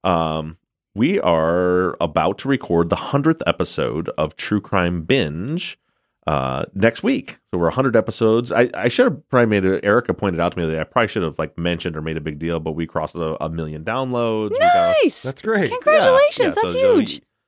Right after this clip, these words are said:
Speaker 1: yay for us. Um, uh, but we decided for our hundredth episode that we wanna do, uh, some fan interaction and do kind of an Ask Me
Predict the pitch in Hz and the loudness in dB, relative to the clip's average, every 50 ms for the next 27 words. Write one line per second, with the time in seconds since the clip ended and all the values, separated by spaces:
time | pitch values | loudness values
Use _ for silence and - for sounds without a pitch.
0 | _ _ _ _ _ _ _ _ _ _ _ - 117 147 202 190 175 143 113 101 | _ _ _ _ _ _ _ _ _ _ _ -4 -2 -2 -2 0 0 2 2 2
1 | 98 113 - - - - - 107 101 95 90 90 90 90 92 - _ _ _ _ | 2 0 -4 -8 -10 -6 -2 0 0 2 0 0 -2 -4 -6 -10 _ _ _ _
2 | _ _ _ _ - 110 101 92 90 98 104 120 123 120 - 151 151 160 156 - | _ _ _ _ -2 0 0 2 0 2 2 2 2 2 2 -2 -2 -2 -2 0
3 | 208 202 262 277 180 - 156 143 113 120 113 104 - - - 170 175 160 160 147 | -2 0 0 -2 -2 0 0 2 4 4 4 4 2 0 -2 -2 -2 -2 -2 -4
4 | 139 - - 95 95 120 147 - - 87 76 76 85 92 107 113 131 147 156 165 | -4 -2 -2 -2 0 0 -2 -2 -2 -2 -2 -2 -2 -2 0 0 0 2 2 2
5 | 180 190 185 135 - - 87 82 80 82 90 92 78 87 87 82 82 85 - 95 | 2 2 0 -2 -4 -4 -4 -2 0 0 0 0 0 0 0 0 -2 -2 -4 -6
6 | 90 - 120 123 147 147 123 107 101 95 90 85 85 - - 107 92 92 98 - | -2 2 2 2 4 2 2 2 2 0 0 0 -2 -2 -4 -4 -4 -4 -4 -6
7 | - 90 85 82 90 90 87 87 98 98 92 90 85 82 82 82 85 85 - 87 | -6 -6 -6 -2 -2 -2 -2 -2 -4 -4 -2 -4 -4 -4 -4 -4 -6 -6 -4 -2
8 | 85 85 - - 101 92 87 87 87 87 87 90 - - | -2 -2 -4 -4 -4 -4 -2 -2 -2 -2 -4 -6 -6 -8